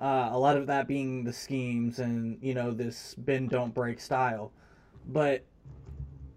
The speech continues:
it, it's just so hard because, you know, you, you look at it and they've, they've gotten it back on track. There's,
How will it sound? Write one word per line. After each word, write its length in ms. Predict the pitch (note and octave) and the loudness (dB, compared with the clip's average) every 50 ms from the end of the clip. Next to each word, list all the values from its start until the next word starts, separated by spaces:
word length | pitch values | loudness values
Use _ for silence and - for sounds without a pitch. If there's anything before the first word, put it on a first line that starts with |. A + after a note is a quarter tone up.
| - - - - - - - - - - - - - - - - - | -18 -18 -14 -12 -12 -12 -12 -12 -14 -16 -20 -20 -20 -20 -20 -10 -4
it, 180 | C#3+ E3 D#3 - | -2 0 2 4
it's 200 | E3+ E3+ D#3+ - | 6 4 4 4
just 220 | F3+ F3 - - | 2 0 2 4
so 160 | - F#3 F3+ D#3+ | 4 6 6 6
hard 300 | C#3+ D#3 D#3+ D#3 C#3 C3 | 6 4 4 4 6 4
because, 420 | C3+ C3 - C#3 C3+ C3 B2 A#2+ | 4 4 4 6 6 6 6 4
you 60 | C3 C3+ | 2 2
know, 120 | C3+ C3+ | 4 4
you, 260 | C3+ C3+ C#3 D3 B2 B2+ | 4 4 4 2 0 2
you 180 | C#3+ C#3 C3 | 4 6 6
look 280 | C3+ C#3+ E3 F3+ - D#3+ | 6 6 4 4 2 2
at 180 | D3 C#3 C3+ | 4 4 6
it 160 | C3 C3 B2+ - | 6 4 4 2
and 440 | B2+ B2+ B2+ B2+ B2 B2 B2 A#2 - - - - - - - - - - - - - - - - - - | 0 0 0 0 0 0 -2 -4 -6 -10 -20 -20 -20 -20 -20 -20 -20 -20 -20 -20 -20 -20 -20 -20 -8 0
they've, 280 | - D#3 D3+ C#3+ C3+ - - - - - | 2 4 4 4 2 -2 -8 -12 -4 2
they've 160 | C#3+ C#3+ B2+ | 2 2 4
gotten 240 | A#2 D#3 F3+ F#3+ G3 | 6 8 8 8 8
it 80 | F#3 C#3+ | 6 6
back 180 | D3+ D3 C#3+ | 6 6 6
on 160 | D3+ C#3+ C3+ | 4 2 -2
track. 400 | B2 - - A#2 A2 A2 A2 G#2+ | -2 -2 0 2 2 2 2 2
There's, 520 | - B2+ B2 B2 A#2+ A#2 - - - - | 2 2 2 2 0 -2 -6 -10 -16 -18